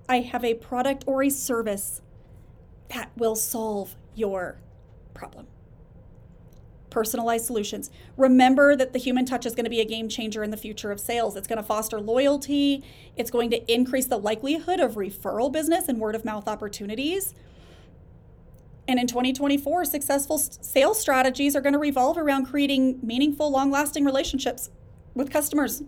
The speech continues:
So if you are not a people-y person, <laughs> you need to become one. You need to become one. Uh, you need to schedule networking connections and meetings. You know, I,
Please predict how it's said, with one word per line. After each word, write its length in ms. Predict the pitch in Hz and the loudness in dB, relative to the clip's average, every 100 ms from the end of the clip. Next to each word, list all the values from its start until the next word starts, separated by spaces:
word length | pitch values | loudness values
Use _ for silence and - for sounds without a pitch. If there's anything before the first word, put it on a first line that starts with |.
| - | -6
So 240 | - 240 | -2 0
if 160 | 233 240 | 0 0
you 80 | |
are 80 | 254 | 2
not 140 | 254 262 | 4 2
a 60 | |
people-y 600 | 262 - 285 277 277 277 - - | 0 -10 -10 -4 -2 -2 -6 -10
person, 420 | 294 254 262 277 - - - - - | -6 -2 -2 -4 -10 -20 -20 -20 -20
<laughs> 500 | - 320 - - - | -14 -12 -12 -14 4
you 100 | 285 | 8
need 160 | 254 240 | 8 4
to 60 | |
become 320 | 269 269 294 254 | -2 -2 2 4
one. 280 | 240 285 339 392 - - - - | 6 4 4 -6 -10 -20 -20 -2
You 120 | 277 | 0
need 100 | 254 | 2
to 60 | 240 | 0
become 280 | 254 254 233 | -4 -2 -2
one. 280 | 226 233 - - - - | -4 -6 -14 -20 -6 0
Uh, 60 | |
you 120 | 254 | 2
need 140 | 262 277 | 4 4
to 100 | 262 | 2
schedule 720 | - - 269 262 285 285 285 247 | -2 0 0 0 2 4 4 4
networking 440 | 247 254 254 262 | 0 0 -2 -2
connections 400 | 254 247 262 233 | 0 -2 -2 -4
and 80 | 240 | -4
meetings. 340 | 233 233 226 | -4 -4 -2
You 80 | 269 | 2
know, 120 | 285 | 4
I, 300 | 277 403 453 | 4 2 0